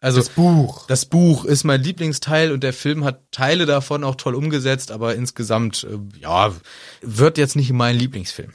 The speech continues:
Speaker 2: Nee, leider bei mir auch nicht. Ich finde, er ist auch zu lang. Also das ist halt so,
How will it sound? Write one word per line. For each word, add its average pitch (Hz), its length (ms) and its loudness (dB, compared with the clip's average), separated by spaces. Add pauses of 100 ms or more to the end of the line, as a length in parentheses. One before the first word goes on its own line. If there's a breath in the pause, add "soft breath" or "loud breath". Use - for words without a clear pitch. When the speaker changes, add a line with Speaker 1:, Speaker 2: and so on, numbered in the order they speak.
Speaker 2:
Nee, 98 220 -2 (120)
leider 143 340 2
bei 123 120 -2
mir 120 140 -4
auch 120 60 -4
nicht. 117 180 -6
Ich 120 80 -10
finde, 165 180 -4
er 156 60 -2
ist 147 100 -4
auch 147 100 -6
zu - 160 -8
lang. 104 400 -4 (320)
Also 160 180 0
das 175 180 -4
ist 196 120 -4
halt 190 140 2
so, 214 40 2